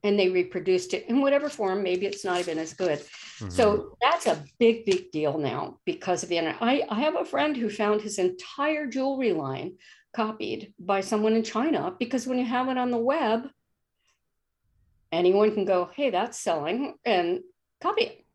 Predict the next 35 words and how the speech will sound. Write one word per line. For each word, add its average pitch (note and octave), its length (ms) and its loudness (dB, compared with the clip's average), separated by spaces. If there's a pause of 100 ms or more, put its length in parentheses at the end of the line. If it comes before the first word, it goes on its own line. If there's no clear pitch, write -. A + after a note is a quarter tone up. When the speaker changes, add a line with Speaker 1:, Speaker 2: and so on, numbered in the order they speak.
Speaker 1:
You F#3 140 -2
know, G#3+ 80 4
Speaker 2:
Yeah. F#3+ 120 4
Speaker 1:
especially, - 680 -4 (100)
you G#3 140 2
know, D3+ 160 0
manufacturers F3 800 -2
in D#3+ 100 -4
China. G3 460 -2 (520)
And A#3 140 4
I've C#4+ 200 4
s-, - 120 -6 (100)
I've B3+ 160 0
had E4 220 -8
people G#3 300 -2
copy C#3+ 340 -6
my C3+ 160 -4
designs D3 420 -4
when F#3 80 -2
I F#3+ 40 2
was G3+ 160 -2
making G#3+ 260 2
the A3 100 2
jewelry. A3 420 0
I C3+ 40 -4
had D#3 200 -4
someone F3 260 -2
completely A3 680 -4
copy G#3 460 -6
what E3+ 100 -6
I F3+ 80 -2
was F3+ 220 -6
doing F3+ 340 2
and F3 120 -4
sell F3 500 0